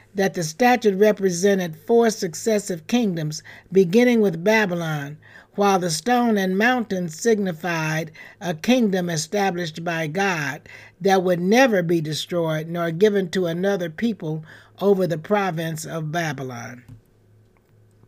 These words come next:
Daniel records two notable miracles:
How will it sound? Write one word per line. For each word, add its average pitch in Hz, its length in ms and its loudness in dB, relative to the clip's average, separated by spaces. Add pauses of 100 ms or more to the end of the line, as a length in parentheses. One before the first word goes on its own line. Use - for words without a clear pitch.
(1600)
Daniel 277 420 6
records 220 580 6
two 277 240 0
notable 226 520 2
miracles: 156 800 -4